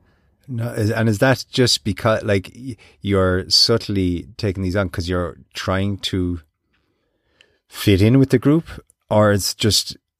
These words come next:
you're trying to, or you're, you're, uh, subconsciously just attuning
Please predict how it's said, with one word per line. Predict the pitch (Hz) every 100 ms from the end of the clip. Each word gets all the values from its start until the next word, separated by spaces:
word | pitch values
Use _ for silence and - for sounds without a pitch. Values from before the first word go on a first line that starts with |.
| _ _ _ _ _ _ _
you're | 110 - 107 107 104 92 73 - - - _ _ _ _ _ _ _ _ _ _ _ _ _ - _ _
trying | - 110 101
to, | - 104 95 -
or | 101
you're, | 95 95 95
you're, | 67 101 90 82 - -
uh, | 95 90 82 80 -
subconsciously | - - 117 92 - 120 113 107 - 101
just | 104 98
attuning | - 104 - 117 104 95